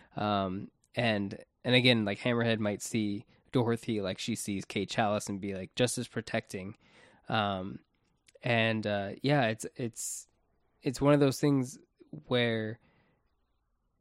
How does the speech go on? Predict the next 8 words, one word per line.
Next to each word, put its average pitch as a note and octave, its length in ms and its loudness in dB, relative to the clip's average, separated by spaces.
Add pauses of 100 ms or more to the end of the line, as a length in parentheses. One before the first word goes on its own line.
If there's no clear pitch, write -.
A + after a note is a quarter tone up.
(240)
this B2+ 400 -4
character D#3 720 0 (160)
is B2+ 180 0
going B2+ 420 2
to A#2+ 180 -4
make A2 580 0
so - 600 0
many B2 460 2